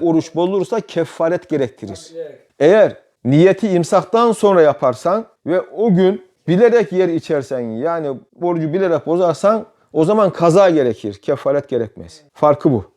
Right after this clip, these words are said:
Speaker 1: Yolculuğa çıkacak olan bir kişi o gün isterse oruç tutmayabilir, yani niyetlenmeyebilir. Çünkü yolculuğa çıkacağı için. Fakat şöyle bir durum oldu.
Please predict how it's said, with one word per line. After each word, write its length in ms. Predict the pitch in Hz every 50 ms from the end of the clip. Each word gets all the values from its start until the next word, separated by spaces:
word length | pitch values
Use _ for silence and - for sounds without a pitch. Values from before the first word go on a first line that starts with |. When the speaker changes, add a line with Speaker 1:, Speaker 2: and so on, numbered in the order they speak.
| _ - -
Speaker 1:
Yolculuğa 540 | 127 147 170 180 160 190 196 214 214 220
çıkacak 460 | - - - - 196 190 208 180 147 175
olan 260 | 180 160 147 147 143 - - -
bir 400 | 113 110 123 147 175 175 175 -
kişi 440 | - 151 - - 143 139 147 - _ _ _
o 200 | - - 202 175
gün 280 | 170 165 160 139 - -
isterse 720 | - 180 - - 208 170 139 131 - - 180 180 185 175 - - -
oruç 240 | 175 170 156 -
tutmayabilir, 560 | - 180 - - 170 170 165 160 156 147 147 -
yani 200 | 131 - 139 135
niyetlenmeyebilir. 1000 | 143 156 156 - 160 156 147 151 151 156 156 147 143 143 143 123 - - - - -
Çünkü 160 | 139 127 123
yolculuğa 320 | 131 131 127 127 131 127
çıkacağı 400 | 120 - - 117 104 107 98 98
için. 280 | - 107 - - - 82 - _ _ _
Fakat 240 | - 160 180 208 202
şöyle 280 | - 202 202 208 196 185
bir 140 | 208 180 175
durum 200 | 196 220 214 196
oldu. 340 | 160 123 101 98 90 -